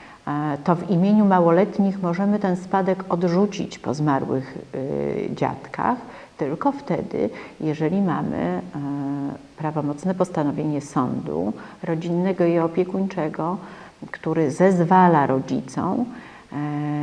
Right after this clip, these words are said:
na odrzucenie spadku w imieniu małoletnich.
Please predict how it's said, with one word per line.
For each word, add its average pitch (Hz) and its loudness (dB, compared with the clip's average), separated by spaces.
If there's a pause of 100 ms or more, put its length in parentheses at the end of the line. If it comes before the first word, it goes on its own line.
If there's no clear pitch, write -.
(120)
na 156 2
odrzucenie 170 0
spadku 143 -2
w 156 -6
imieniu 139 -4 (400)
małoletnich. - -6